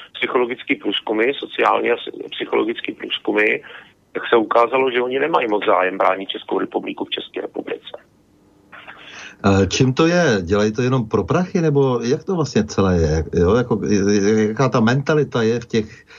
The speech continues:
Speaker 2: eh, misích? Eh, protože s-, odměny jsou poměrně značné, eh, trošku působíme jako, mm, kolonizátoři a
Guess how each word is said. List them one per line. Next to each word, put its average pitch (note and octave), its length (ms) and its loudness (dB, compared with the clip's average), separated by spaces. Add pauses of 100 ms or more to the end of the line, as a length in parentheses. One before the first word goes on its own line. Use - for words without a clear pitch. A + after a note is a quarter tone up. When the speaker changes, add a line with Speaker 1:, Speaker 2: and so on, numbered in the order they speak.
(300)
Speaker 2:
eh, F#2+ 260 2
misích? F#2 640 -2
Eh, F#2 200 2
protože D3+ 360 0
s-, - 360 -14
odměny C#3 340 2
jsou C3+ 180 -2
poměrně B2+ 460 0
značné, A2+ 800 0 (520)
eh, G#2+ 260 4
trošku A#2 440 -2
působíme A#2 540 0
jako, G#2+ 460 2
mm, E2+ 440 -2
kolonizátoři A#2 880 2
a A2 260 2